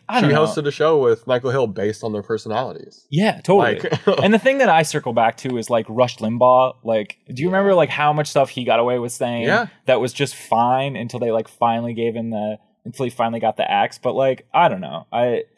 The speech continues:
Speaker 2: It's a shame.
Speaker 1: It's a real shame.
Speaker 2: And piggybacking on this is Bleacher Report. So Jabari Bird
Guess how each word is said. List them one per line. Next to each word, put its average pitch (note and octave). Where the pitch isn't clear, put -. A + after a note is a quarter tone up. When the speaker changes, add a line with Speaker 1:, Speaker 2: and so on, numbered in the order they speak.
Speaker 2:
It's F#3+
a G3
shame. G2+
Speaker 1:
It's D3+
a F#3
real D3
shame. -
Speaker 2:
And C#3
piggybacking C#3
on A2+
this G#2+
is G#2
Bleacher C#3
Report. A2
So B2+
Jabari D#3
Bird A#2